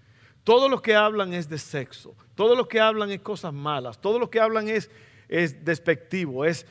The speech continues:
es, es malo en contra de, de lo que Dios creó. Tienen una, una mentalidad sexual sucia.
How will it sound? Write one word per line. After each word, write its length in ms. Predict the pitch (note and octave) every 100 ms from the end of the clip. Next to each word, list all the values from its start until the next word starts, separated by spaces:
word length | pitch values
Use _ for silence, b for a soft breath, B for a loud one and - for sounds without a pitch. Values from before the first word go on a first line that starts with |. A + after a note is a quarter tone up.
| b
es, 340 | - D#3+ - - b -
es 280 | E3 - C#3
malo 440 | D#3 F#3 G3 F3
en 100 | D3+
contra 560 | - G3 F#3+ F3 E3 - b b
de, 240 | D#3 E3
de 160 | E3+ D3+
lo 160 | D3 -
que 160 | D3
Dios 340 | C#3+ F3 G3+ -
creó. 440 | F3 E3 D#3 B2 _ _ _ _ _ _ _ _ _ _ _
Tienen 220 | E3+ G3
una, 160 | A3+ A3+ A3+
una 180 | G#3+ A3+
mentalidad 600 | A3+ G#3 G3+ G3 G3 G3+
sexual 500 | - F3+ - F#3+ F3
sucia. 640 | - - G#3+ - - G#2+